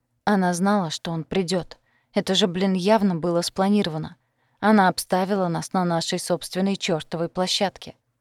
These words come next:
«Здесь наверняка есть что-то ещё», сухо добавляет Кэптон, хотя и сам не верит собственным словам. «И что же, блин, мы упустили, Кэп?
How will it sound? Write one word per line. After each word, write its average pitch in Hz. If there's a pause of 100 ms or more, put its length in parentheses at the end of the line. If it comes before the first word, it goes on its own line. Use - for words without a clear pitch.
(800)
«Здесь 175
наверняка 180
есть 170
что-то -
ещё», 170 (440)
сухо -
добавляет 165
Кэптон, 185 (260)
хотя 185
и 170
сам 190
не 160
верит 165
собственным 165
словам. 160 (1000)
«И 226
что 311
же, 262
блин, 226
мы 226
упустили, 214
Кэп? -